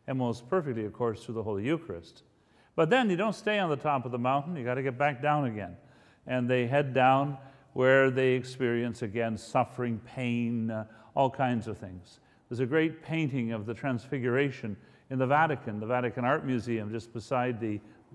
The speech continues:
uh, regular museum, right at the very end, a painting by Raphael. And you see the glory of the Lord at the top of the Mount of Transfiguration, basically what we, we have in today's reading.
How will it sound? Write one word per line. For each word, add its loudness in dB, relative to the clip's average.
uh, -6
regular 2
museum, -2
right 4
at 0
the 0
very 2
end, 0
a -4
painting -4
by 4
Raphael. 0
And -2
you 4
see -2
the -6
glory 4
of -2
the 0
Lord 2
at -10
the -18
top 4
of -4
the 2
Mount 4
of -10
Transfiguration, -2
basically -2
what 0
we, -4
we -8
have -4
in -6
today's -4
reading. -2